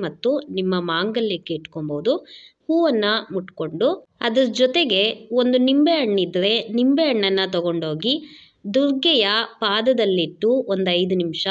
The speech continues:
ಪ್ರಾರ್ಥನೆ ಮಾಡಿ, ಆ ನಿಂಬೆ ಹಣ್ಣನ್ನ ನಿಮ್ ಜೊತೆ ಮನೆಗೆ ತಂದು ಒಂದು ಅದನ್ನ ಹೊಟ್ಟೆಗೆ ಸೇವಿಸ್ಬಹುದು, ಮನೆಯಲ್ಲಿರೋ ಸದಸ್ಯರೆಲ್ಲರೂ ಜ್ಯೂಸ್ ಮಾಡಿ ಕುಡಿಬಹುದು,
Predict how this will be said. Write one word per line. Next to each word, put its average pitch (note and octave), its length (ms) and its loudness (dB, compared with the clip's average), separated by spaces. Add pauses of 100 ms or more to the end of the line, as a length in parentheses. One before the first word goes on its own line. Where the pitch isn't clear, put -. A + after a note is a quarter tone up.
(160)
ಪ್ರಾರ್ಥನೆ A3 580 -4 (100)
ಮಾಡಿ, D#3+ 320 -2 (420)
ಆ A3 80 0 (140)
ನಿಂಬೆ B3+ 280 2
ಹಣ್ಣನ್ನ G3 460 0 (240)
ನಿಮ್ F#3+ 220 -2
ಜೊತೆ F3+ 280 -2 (240)
ಮನೆಗೆ G3+ 360 -2
ತಂದು E3+ 340 -2 (720)
ಒಂದು C#4+ 420 4 (320)
ಅದನ್ನ G3 280 -2 (340)
ಹೊಟ್ಟೆಗೆ G3+ 440 -2
ಸೇವಿಸ್ಬಹುದು, F3 640 -2 (320)
ಮನೆಯಲ್ಲಿರೋ F#3+ 540 -2
ಸದಸ್ಯರೆಲ್ಲರೂ F3 840 -4 (220)
ಜ್ಯೂಸ್ A3+ 360 -6
ಮಾಡಿ F3 200 -6
ಕುಡಿಬಹುದು, D#3 560 -4